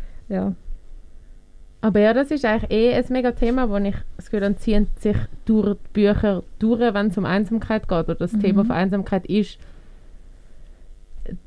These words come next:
Speaker 2: dass die Verbindung verlieren zu anderen Menschen oder zu sich selber und,
Speaker 1: Mhm.
Speaker 2: und sich irg-, und sich allein fühlen in einem Gefühl, was schräg ist, weil mega menschlich,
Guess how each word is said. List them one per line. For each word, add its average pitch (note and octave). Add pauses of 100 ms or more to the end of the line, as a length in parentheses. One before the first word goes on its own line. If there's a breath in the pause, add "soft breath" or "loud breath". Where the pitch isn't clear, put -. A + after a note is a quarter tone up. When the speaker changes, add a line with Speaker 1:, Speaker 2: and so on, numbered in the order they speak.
(120)
Speaker 2:
dass F#3+ (580)
die G#3
Verbindung A3+
verlieren A3+
zu -
anderen G3
Menschen G3
oder G3
zu G3+
sich G3
selber G3+
und, G3
Speaker 1:
Mhm. G#3+
Speaker 2:
und G3
sich G#3 (140)
irg-, F3+
und F#3+ (120)
sich G3
allein E3
fühlen G3+
in G#3+
einem G3
Gefühl, B3
was F#3
schräg F#3+
ist, B3
weil G3 (800)
mega G3
menschlich, A3